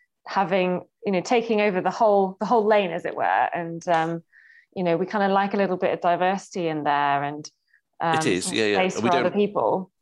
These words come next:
Speaker 2: We just don't like aggressors, I think, is probably the British thing as well.
Speaker 1: Mm.
Speaker 2: So there's, there's
Speaker 1: Mm.
Speaker 2: quite a thing there. We, we are promoting our main cause of sustainability. I do an awful lot in renewable energy over the last ten years, trying to make sure that when we, and when we,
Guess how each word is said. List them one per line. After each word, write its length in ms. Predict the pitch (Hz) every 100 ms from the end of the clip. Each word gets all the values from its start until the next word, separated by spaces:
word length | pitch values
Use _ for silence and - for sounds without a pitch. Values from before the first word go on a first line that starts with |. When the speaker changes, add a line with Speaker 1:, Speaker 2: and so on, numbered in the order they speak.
| _
Speaker 2:
We 80 | 113
just 160 | 101 95
don't 140 | 90
like 200 | 78 76
aggressors, 460 | 76 82 78 - -
I 60 |
think, 280 | 69 76 71
is 140 | 78 71
probably 240 | 71 67
the 60 | 67
British 340 | 71 85 -
thing 120 | -
as 140 | - -
well. 140 | 180
Speaker 1:
Mm. 280 | 170 160 165
Speaker 2:
So 120 | 180
there's, 260 | - - -
there's 220 | 170 165
Speaker 1:
Mm. 80 | 156
Speaker 2:
quite 100 | 165
a 40 |
thing 140 | - 73
there. 140 | - _ _
We, 220 | 90 82
we 260 | 78 80 87
are 380 | 80 82 73 - - _
promoting 760 | - 85 87 87 - 90 80 80 - - - -
our 220 | - 92 87
main 260 | 90 82
cause 400 | 76 92 82 80
of 60 | 78
sustainability. 1080 | - 92 - 90 78 69 71 69 - 73 -
I 80 | 87
do 140 | 78
an 60 | 78
awful 340 | 82 76 -
lot 200 | 78 76
in 420 | 71 73 71 69 - _ -
renewable 500 | 87 85 80 71 73
energy 300 | 73 73 71
over 100 | 71
the 80 | 71
last 240 | 73 73 -
ten 280 | 90 76
years, 280 | 71 71 71
trying 200 | - 78
to 20 |
make 160 | 73 -
sure 180 | - 76
that 100 | 71
when 180 | 78 73
we, 120 | 71
and 120 | 80
when 120 | 80 82
we, 160 | 76